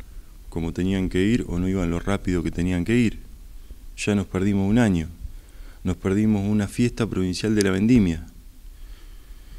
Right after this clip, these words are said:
Entonces son cuestiones que evidentemente no, nos están afectando. Además, con el condimento negativo que, este, eh,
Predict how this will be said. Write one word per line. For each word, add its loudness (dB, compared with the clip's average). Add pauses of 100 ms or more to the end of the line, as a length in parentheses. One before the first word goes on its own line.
(200)
Entonces 0
son 4
cuestiones 6 (100)
que 6 (680)
evidentemente 6
no, 2
nos -2
están -2
afectando. -2 (320)
Además, 6
con 0
el 2
condimento 6 (220)
negativo 8 (520)
que, 4
este, 2 (340)
eh, -6